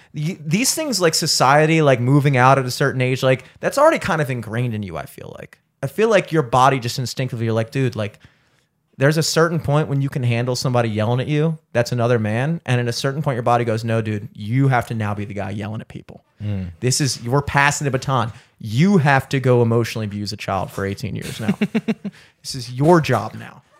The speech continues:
Speaker 1: you know?
Speaker 2: Yeah. Yeah, I, I can't wait to have a kid.
Speaker 1: I
Speaker 2: Uh,
Speaker 1: think it'll be fun. I, I, I used to be terrified of it.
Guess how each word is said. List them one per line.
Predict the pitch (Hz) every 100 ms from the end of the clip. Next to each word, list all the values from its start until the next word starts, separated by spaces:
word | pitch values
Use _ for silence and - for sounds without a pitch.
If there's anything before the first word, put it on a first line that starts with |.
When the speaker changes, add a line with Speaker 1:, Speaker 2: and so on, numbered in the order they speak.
| _ _ -
Speaker 1:
you | 120
know? | 110 120 180
Speaker 2:
Yeah. | 113 107 82 78 _ _ _ _
Yeah, | 98 104 104 -
I, |
I | 113
can't | - 131
wait | 95 98
to |
have | 92 87
a | 82
kid. | 95 90 87 - - _ _ _ - -
Speaker 1:
I | 190
Speaker 2:
Uh, | -
Speaker 1:
think | 330
it'll | 285
be | 175
fun. | - 139 147
I, | 127
I, | 123 135
I | 98 123
used | 139 156 -
to | 117
be | - 113
terrified | - 117 123 104 107
of | -
it. | -